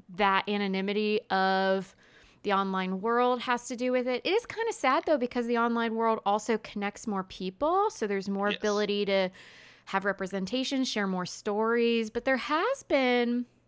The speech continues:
Speaker 1: I, I agree that there's been this weird fight against it, and actually as a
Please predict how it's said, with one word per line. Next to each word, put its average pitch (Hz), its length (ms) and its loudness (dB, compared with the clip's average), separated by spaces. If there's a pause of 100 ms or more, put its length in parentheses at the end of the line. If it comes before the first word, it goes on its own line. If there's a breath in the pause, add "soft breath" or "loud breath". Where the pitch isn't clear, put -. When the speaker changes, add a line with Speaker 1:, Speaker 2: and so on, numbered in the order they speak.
(160)
Speaker 1:
I, 349 280 4
I 320 100 8
agree 339 480 0
that 339 180 -2
there's 240 240 0
been 254 280 0
this 247 300 -4
weird 240 460 4 (760 soft breath)
fight 269 360 -2
against 220 460 0
it, 202 120 2
and 233 200 0
actually 311 480 0
as 196 200 -2
a 170 360 -6